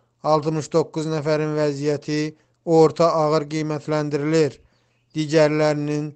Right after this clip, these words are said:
səhhəti stabildir. Ötən müddət ərzində yeni yoluxma hallarının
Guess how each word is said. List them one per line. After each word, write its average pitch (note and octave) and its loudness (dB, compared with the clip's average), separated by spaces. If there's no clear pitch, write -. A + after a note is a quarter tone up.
səhhəti D3+ 0
stabildir. D3 -2
Ötən D#3 0
müddət D#3 -2
ərzində D3 0
yeni D#3+ -2
yoluxma D3+ 0
hallarının D3+ 0